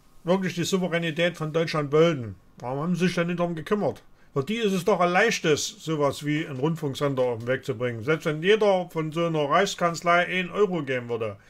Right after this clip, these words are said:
könnten wir den Sender noch dieses Jahr hinstellen. Und dann können wir sehr einfach über Astra die Leute aufklären.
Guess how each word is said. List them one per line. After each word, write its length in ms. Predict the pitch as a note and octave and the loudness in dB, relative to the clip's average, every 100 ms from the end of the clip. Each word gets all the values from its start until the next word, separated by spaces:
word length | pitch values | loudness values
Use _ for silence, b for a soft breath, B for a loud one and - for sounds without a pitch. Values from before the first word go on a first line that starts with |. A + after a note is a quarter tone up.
| b b b | b b b
könnten 220 | - E3+ F3 | -4 -2 0
wir 100 | E3+ | 0
den 160 | D#3+ | 0
Sender 560 | D3 F3 F#3 F#3 F#3 F#3 | 2 2 4 6 6 2
noch 220 | E3 D#3 - | -6 -6 -2
dieses 320 | E3 F3 F3+ | -4 -2 0
Jahr 340 | E3+ E3+ F3+ F3+ | 2 2 -2 0
hinstellen. 600 | F3+ F3 D3 A#2 A2 F#2+ - B B B B B | 2 4 4 2 0 -8 -14 B B B B B
Und 140 | C3 C3+ | -6 -4
dann 240 | D3+ F3+ - | -4 -6 -4
können 260 | E3 F3+ E3+ | -2 -2 -2
wir 280 | E3+ F3 D#3+ | -4 -4 -8
sehr 260 | - D#3+ | -2 0
einfach 480 | F#3+ A3 D#3 B2 - | 2 0 0 -2 -4
über 220 | B2 B2+ | -6 -4
Astra 440 | D3 - C3+ C3 B2 | -6 -6 0 0 0
die 80 | A#2+ | 0
Leute 340 | C3+ C3+ C3+ | 0 0 0
aufklären. 540 | D#3 - A#2+ G#2+ G2 | -4 -8 -10 -8 -12